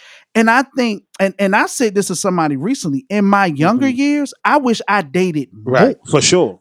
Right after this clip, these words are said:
Speaker 1: I've been known over the years to have long-term
Speaker 2: Mm-hmm.
Speaker 1: relationships. I would, I would have, you know, five-year relationships and then break up, may not be in a relationship for a year, two,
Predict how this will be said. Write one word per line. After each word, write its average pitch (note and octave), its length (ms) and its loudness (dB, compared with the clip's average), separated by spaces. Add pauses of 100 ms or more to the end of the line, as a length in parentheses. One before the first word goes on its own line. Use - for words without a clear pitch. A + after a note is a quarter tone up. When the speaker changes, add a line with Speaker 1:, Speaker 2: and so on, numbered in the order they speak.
Speaker 1:
I've B3 340 2
been A#3 220 4
known G3+ 500 4
over F#3+ 240 4
the F3 100 2
years F3+ 500 -2
to F#3 200 -4
have D#3+ 420 -2
long-term E3+ 600 0
Speaker 2:
Mm-hmm. C#3+ 80 -4
Speaker 1:
relationships. - 760 -8
I F#3 140 2
would, F#3 300 2 (400)
I F#3+ 80 4
would A3 140 2
have, F3 220 0 (100)
you G3+ 120 -2
know, C3+ 220 -2
five-year D#3 580 -4
relationships C#3+ 640 -6
and C#3+ 100 -8
then C#3 160 -6
break C#3+ 380 -8
up, C#3 180 -6
may C3+ 160 -6
not C#3 260 -8
be C#3 120 -6
in C3+ 80 -6
a C3 40 -6
relationship C3 380 -10
for C3+ 140 -6
a A#2+ 40 -10
year, B2+ 220 -10
two, C3+ 260 -8